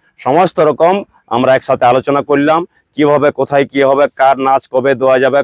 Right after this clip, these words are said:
মোট উনিশটা দল অংশগ্রহণ করছে, এখনো সুযোগ রয়েছে আরো অনেক দল, আহ, যারা অংশগ্রহণ করতে চায়। আমাদের জেলার মহিলা ছৌ দল আগামী পঁচিশে ডিসেম্বরের মধ্যে, আহ, আমাদের সাথে যোগাযোগ করে,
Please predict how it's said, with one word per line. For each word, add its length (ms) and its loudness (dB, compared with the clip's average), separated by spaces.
মোট 220 -4
উনিশটা 400 -2
দল 240 0
অংশগ্রহণ 480 -4
করছে, 420 -2
এখনো 360 0
সুযোগ 340 0
রয়েছে 340 0
আরো 400 0
অনেক 360 -4
দল, 340 2
আহ, 140 -2
যারা 220 2
অংশগ্রহণ 460 -2
করতে 340 -4
চায়। 280 2
আমাদের 300 -2
জেলার 260 -2
মহিলা 340 -4
ছৌ 180 -8
দল 260 0
আগামী 400 0
পঁচিশে 500 -2
ডিসেম্বরের 460 -2
মধ্যে, 400 -2
আহ, 800 -4
আমাদের 220 0
সাথে 260 -2
যোগাযোগ 380 0
করে, 180 0